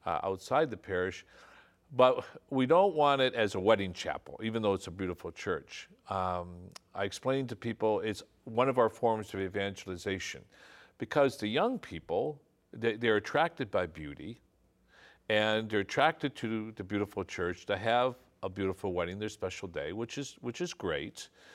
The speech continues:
But that becomes the Venus, the Venus flytrap, <laughs> um, because that's what brings them in. But they have to go through our,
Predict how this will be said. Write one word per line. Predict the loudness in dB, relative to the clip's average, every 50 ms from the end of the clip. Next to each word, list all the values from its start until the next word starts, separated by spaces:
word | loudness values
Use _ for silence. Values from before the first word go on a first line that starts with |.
| -20 -20 -20 -20 -20 _ _
But | 4 4
that | 4 4
becomes | 2 -2 -2 0 0 0 -2 -4
the | -6 -8
Venus, | -6 -6 -4 -4 -4 -4 -6 -8 -8 -2
the | 0 2 2 2 2 0 -2 -4
Venus | -4 -6 -6 -6 -8 -10
flytrap, | -8 -4 -2 -2 -2 -2 -4 -8 -12 -14 -14 -16 -18 -20 _ -16 -14 -12 -12 -12 -12 -12
<laughs> | -12 -12 -12 -10 -8 -6 -6 -6 -4 0
um, | 2 4 4 4 4 2 0 -2
because | -6 -4 -2 -2 2 6
that's | 6 6 6 4 2
what | 0 0 2
brings | 2 0 0 0 -2 -6
them | -4 -2
in. | 0 2
But | 2 2
they | 4
have | 2 2 2
to | 0 0
go | 2 2 0
through | 0 -2 0 2 4
our, | 4 4 4 2 0